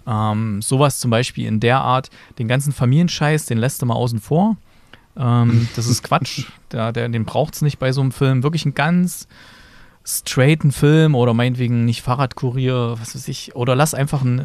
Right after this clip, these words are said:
Speaker 1: äh, einen Runner oder sowas sein, äh, der, der wirklich sich bewegen muss, schnell. Ja, nicht, äh, da lang schlurfen und dann alle hinterher, und, sondern sowas in der Art, weißt du, und dann halt U S A mit allen möglichen Kameras und so weiter. Hm. Das wär eine Idee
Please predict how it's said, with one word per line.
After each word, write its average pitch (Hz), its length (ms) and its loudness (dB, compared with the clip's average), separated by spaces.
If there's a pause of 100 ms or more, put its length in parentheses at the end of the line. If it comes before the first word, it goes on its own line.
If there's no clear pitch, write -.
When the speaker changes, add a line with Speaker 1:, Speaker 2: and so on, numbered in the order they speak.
Speaker 1:
äh, 139 40 -8
einen 113 360 -2
Runner 131 460 4
oder 113 160 -2
sowas 120 440 -4
sein, 107 340 -4
äh, 107 180 -8
der, 120 180 -4
der 123 220 2
wirklich 123 340 -4 (100)
sich 143 260 -2
bewegen 131 540 4
muss, 110 180 -2
schnell. 123 500 2 (480)
Ja, 107 180 0
nicht, 127 360 -2
äh, 120 180 -6
da 107 140 0
lang 107 200 0
schlurfen 117 600 0
und 110 160 -2
dann 110 240 -2
alle 110 220 -4
hinterher, 110 460 -2
und, 107 200 0 (580)
sondern 107 320 -2
sowas 113 280 2
in 104 120 2
der 110 200 6
Art, 104 260 0
weißt 104 280 -2
du, 113 60 0
und 104 180 -2
dann 104 240 0
halt 101 360 -2 (240)
U 107 80 -2
S - 160 -2
A 117 260 2
mit 110 340 -2
allen 110 220 -4
möglichen 113 320 -4
Kameras 117 600 -2
und 117 120 -2
so 113 120 -6
weiter. 120 340 -4
Hm. 117 200 4 (520)
Das 147 200 2
wär 139 100 4
eine 131 100 6
Idee 120 480 6